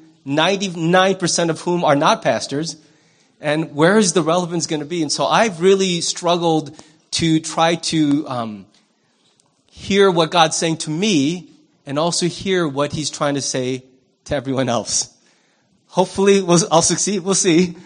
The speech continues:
But I hope that you will understand that this passage has done a very important work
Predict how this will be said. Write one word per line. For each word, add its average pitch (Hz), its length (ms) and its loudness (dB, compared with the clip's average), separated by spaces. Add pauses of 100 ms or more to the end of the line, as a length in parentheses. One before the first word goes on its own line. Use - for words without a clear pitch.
(380)
But 165 180 -2
I 185 120 0
hope 220 240 -4
that 202 100 -4
you 185 160 -8
will 185 140 4
understand 165 560 -4
that 139 180 -4
this - 540 -4
passage 151 680 -6 (340)
has 147 280 -2
done 139 400 0 (460)
a 127 80 -18
very 156 400 -4
important 135 480 -8
work 127 340 -14